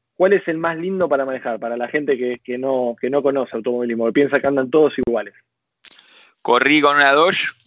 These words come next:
Speaker 2: corrí con el Ford después y después con el Torino. Eh, la verdad que son todos lindos manejar, cada uno tiene su peculiaridad.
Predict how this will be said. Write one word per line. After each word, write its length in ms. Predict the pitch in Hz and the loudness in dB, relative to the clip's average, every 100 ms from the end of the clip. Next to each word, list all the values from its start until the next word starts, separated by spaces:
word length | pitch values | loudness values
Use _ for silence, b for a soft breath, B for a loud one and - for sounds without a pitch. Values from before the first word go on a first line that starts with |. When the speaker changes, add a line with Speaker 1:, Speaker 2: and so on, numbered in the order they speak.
| _ - | _ -4
Speaker 2:
corrí 320 | 120 117 127 | -2 0 -2
con 120 | 131 | -2
el 140 | 127 127 | -6 -6
Ford 280 | 143 147 135 | -2 -2 -2
después 460 | 120 156 175 185 | -6 -4 -4 -6
y 40 | 123 | -12
después 200 | 131 131 | -8 -6
con 120 | 127 | -6
el 80 | 123 | -8
Torino. 440 | 120 135 165 - _ _ _ _ _ _ | -10 -10 -18 -20 _ _ _ _ _ _
Eh, 320 | - 117 113 113 | -12 -8 -6 -2
la 140 | 113 | -2
verdad 460 | 113 117 131 165 160 | -2 -2 2 2 2
que 520 | 131 127 123 117 - _ _ - - | -4 -10 -8 -12 -16 _ _ -20 -18
son 260 | - 139 147 | -6 -4 0
todos 180 | 170 165 | 2 0
lindos 220 | 170 151 | -4 -6
manejar, 440 | 135 123 156 165 - | -6 -2 -2 -2 -4
cada 220 | 139 139 | -4 -4
uno 200 | 143 139 | -6 -14
tiene 220 | 139 135 | -14 -14
su 260 | - 123 113 _ _ | -12 -14 -14 _ _
peculiaridad. 720 | 117 - 120 117 117 127 156 | -12 -10 -8 -8 -2 0 0